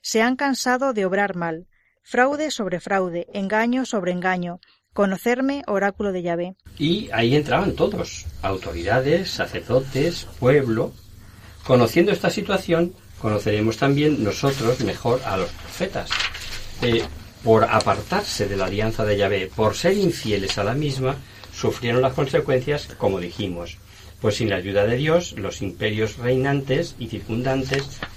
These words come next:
Speaker 2: oprimieron y castigaron a los israelitas. Les exigen fuertes tributos y finalmente acabaron primero con el reino del norte, en el setecientos veintiuno antes de Cristo, con la invasión de Asiria, y después con el reino de Judá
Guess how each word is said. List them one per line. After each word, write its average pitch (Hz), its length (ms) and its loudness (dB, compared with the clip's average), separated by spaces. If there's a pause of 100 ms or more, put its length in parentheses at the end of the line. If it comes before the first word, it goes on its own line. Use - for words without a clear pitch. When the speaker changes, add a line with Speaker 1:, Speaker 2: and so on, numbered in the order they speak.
Speaker 2:
oprimieron 104 560 0
y 113 80 0
castigaron 139 540 0
a 143 80 -2
los 120 160 -4
israelitas. 95 600 -4 (840)
Les 101 180 -2
exigen 113 340 -2
fuertes - 380 -2
tributos 190 680 0
y 170 100 2
finalmente 220 640 0
acabaron 139 500 2
primero 160 420 4
con 113 120 2
el 110 60 -2
reino 151 220 -2
del 143 120 2
norte, 139 380 -2 (1500)
en 123 140 2
el 113 80 2
setecientos 123 460 2
veintiuno 127 380 2
antes 120 200 0
de 101 80 -2
Cristo, - 480 -2 (400)
con - 160 -4
la 104 100 2
invasión 101 360 2
de 120 80 2
Asiria, 151 440 2 (380)
y 139 80 6
después - 360 4
con - 120 2
el 110 80 4
reino 131 240 2
de 147 60 2
Judá 160 400 0